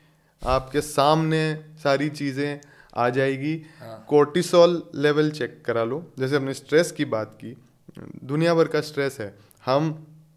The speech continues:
Speaker 1: stress की वजह से हेयर fall हो रहा है और hair fall की वजह से stress हो रहा है, एक विशियस cycle में जा रहा है।
Speaker 2: Correct।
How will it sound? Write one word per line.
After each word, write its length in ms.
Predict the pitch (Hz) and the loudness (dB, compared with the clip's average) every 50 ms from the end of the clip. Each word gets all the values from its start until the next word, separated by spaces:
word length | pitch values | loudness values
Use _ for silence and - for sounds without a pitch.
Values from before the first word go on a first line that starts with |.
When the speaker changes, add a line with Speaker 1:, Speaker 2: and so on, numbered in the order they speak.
| _ _ _ _ _ _ _ _ _ _ _ _ _ _ - | _ _ _ _ _ _ _ _ _ _ _ _ _ _ -16
Speaker 1:
stress 800 | - - - - - 170 185 214 226 220 - - - - - - - | -16 -16 -14 -6 2 4 6 6 6 4 0 -8 -10 -10 -12 -10 -6
की 100 | 202 202 | -4 0
वजह 320 | 147 143 143 139 180 196 | 2 2 4 6 4 4
से 160 | 190 202 214 | 4 4 4
हेयर 200 | 180 180 185 190 | 6 6 6 6
fall 320 | 190 - 185 190 190 185 185 | 4 2 2 2 4 4 4
हो 80 | 185 | 4
रहा 120 | 185 190 226 | 2 2 0
है 80 | 254 | -2
और 180 | - - 156 147 | 0 0 2 4
hair 180 | 147 151 151 147 | 6 6 6 4
fall 260 | 151 160 165 160 160 | 4 4 4 4 4
की 80 | 160 | 4
वजह 300 | 160 147 139 135 131 143 | 2 4 4 2 2 0
से 140 | 135 139 139 | 0 -2 -4
stress 360 | - - - - 113 113 113 - | -6 -6 -2 0 0 0 0 -4
हो 40 | 104 | -4
रहा 120 | 98 101 | -2 0
है, 60 | 117 139 | 0 0
एक 100 | 139 147 | -2 -2
विशियस 480 | 135 139 156 151 151 - 196 202 196 | -2 -2 -2 0 0 4 4 4 4
cycle 460 | 202 - 175 156 151 151 156 165 160 | 2 2 2 2 4 4 2 2 2
में 100 | 165 160 | 2 0
जा 140 | 135 123 104 | 2 2 2
रहा 140 | 101 165 143 | 2 2 2
है। 60 | 127 | 2
Speaker 2:
Correct। 180 | - - - | 0 -2 -10